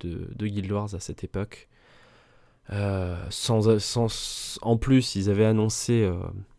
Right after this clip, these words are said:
que ça serait la dernière extension de Guild Wars et qu'elle ferait le lien avec un Guild Wars deux. Donc, euh, quand j'ai su que il y avait un lien avec une suite d'histoires, je,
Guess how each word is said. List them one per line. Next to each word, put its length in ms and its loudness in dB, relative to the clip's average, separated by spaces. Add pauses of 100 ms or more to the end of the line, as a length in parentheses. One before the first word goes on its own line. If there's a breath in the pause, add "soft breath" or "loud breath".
(360)
que 280 -6
ça 140 -8
serait 180 -4
la 80 2
dernière 280 2
extension 480 -6
de 80 -2
Guild 220 -8
Wars 340 -2
et 120 -2
qu'elle 160 -4
ferait 160 -6
le 100 0
lien 200 0
avec 200 -4
un 80 -6
Guild 240 -4
Wars 240 -2
deux. 160 -6
Donc, 300 -10
euh, 80 -6 (640 loud breath)
quand 160 -8
j'ai 100 -4
su 320 -6
que 880 -2 (180)
il 140 -12
y 60 -4
avait 120 -2
un 140 2
lien 220 0
avec 260 -4
une 80 -6
suite 300 -10
d'histoires, 480 -4
je, 160 -6